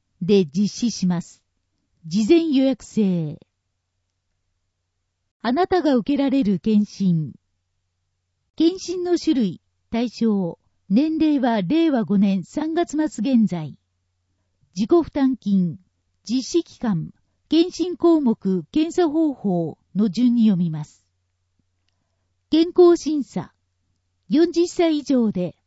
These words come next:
江東区国民健康保険、後期高齢者医療制度に加入している方、生活保護を受給している方、無料。六月二十一日火曜から、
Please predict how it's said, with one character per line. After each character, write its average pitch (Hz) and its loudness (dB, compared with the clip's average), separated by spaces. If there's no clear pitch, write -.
江 339 4
東 349 6
区 226 -2
国 320 -2
民 359 -8
健 339 0
康 330 2
保 302 0
険、 170 -4
後 349 4
期 202 -12
高 302 2
齢 302 2
者 214 -4
医 196 -2
療 311 2
制 320 0
度 233 0
に 190 0
加 233 -2
入 247 0
し - -10
て 240 -8
い 226 -4
る 196 -6
方、 185 -12
生 339 2
活 359 2
保 339 4
護 240 2
を 190 4
受 170 -2
給 269 2
し - -16
て 262 -2
い 233 0
る 202 -4
方、 190 -10
無 214 0
料。 208 -2
六 254 0
月 359 2
二 349 -6
十 285 2
一 202 -4
日 226 -4
火 214 -4
曜 247 0
か 196 -10
ら、 151 -12